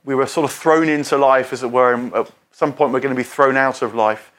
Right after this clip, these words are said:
Um, but that doesn't mean that we're just, as it were, dross, um, on the surface of life, um, that we're also invited,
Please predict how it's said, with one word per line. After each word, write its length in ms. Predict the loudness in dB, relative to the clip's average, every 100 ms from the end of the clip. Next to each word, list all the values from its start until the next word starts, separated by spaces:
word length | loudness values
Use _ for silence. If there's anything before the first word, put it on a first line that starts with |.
| _ _ 0
Um, 240 | 0 2
but 100 | 4
that 200 | 4 4
doesn't 260 | 0 -2 0
mean 280 | 2 2 0
that 200 | 0 2
we're 160 | 0
just, 320 | 0 -4 -4 -6
as 100 | -2
it 60 |
were, 140 | 0 0
dross, 600 | 4 2 2 -4 -14 -20 _ _ _
um, 140 | 0
on 160 | 2 0
the 60 | 0
surface 500 | 0 0 0 -4 -4
of 140 | -4
life, 420 | -2 -2 -4 -16 _ _ _
um, 100 | -4
that 80 | -2
we're 220 | 2 2
also 240 | 0 0 -2
invited, 720 | 0 2 2 2 -2 -2 -4